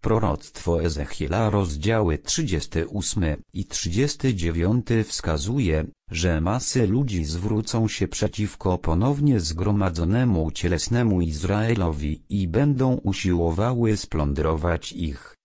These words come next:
Szczegóły w epifanicznym tomie szesnastym, wykres boskiego planu, strony sto trzydziesta i sto trzydziesta pierwsza.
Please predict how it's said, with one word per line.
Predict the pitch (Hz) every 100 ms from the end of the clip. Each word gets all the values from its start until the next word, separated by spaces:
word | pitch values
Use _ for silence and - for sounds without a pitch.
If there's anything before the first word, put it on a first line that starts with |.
| -
Szczegóły | - 101 85 104 143 127 113 87
w | 80
epifanicznym | 82 - - 80 117 131 110 95 80
tomie | 78 131 110 80 -
szesnastym, | 82 - 98 104 104 - 90 85 76 _ -
wykres | 80 90 82 76 - 78
boskiego | 95 98 - 76 69 71
planu, | 95 110 92 67 60 - _ -
strony | - - 85 78 80 73
sto | - 107 107
trzydziesta | - - 87 127 143 - 127
i | - 101
sto | 90 - 107
trzydziesta | 104 - 90 95 143 - 92
pierwsza. | - 76 65 - - 62 -